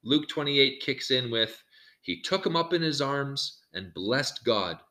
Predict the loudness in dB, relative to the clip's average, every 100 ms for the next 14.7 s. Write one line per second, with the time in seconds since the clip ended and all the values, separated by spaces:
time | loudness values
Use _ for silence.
0 | _ -14 -10 -4 -2 -2 2 6 8 6
1 | 2 -2 -2 0 0 0 0 2 2 2
2 | 2 0 -4 -4 0 0 -2 -8 -8 -4
3 | -4 -4 -10 -6 -4 -2 -2 -6 -10 _
4 | -20 -18 0 4 4 2 -4 -6 -6 0
5 | 4 4 4 -2 _ _ _ _ _ -4
6 | -4 -4 -8 -2 0 2 2 0 -6 -4
7 | -4 -2 -4 -2 -4 -6 -10 -12 -2 2
8 | 4 2 0 -2 2 2 2 0 -14 -20
9 | _ _ _ _ _ _ _ _ _ _
10 | _ _ _ _ _ _ _ _ -6 -4
11 | 0 0 0 0 2 2 2 2 4 2
12 | -2 -8 0 4 4 4 0 0 4 2
13 | 2 -2 0 0 0 0 -2 -2 -2 -2
14 | -2 -4 -2 2 2 2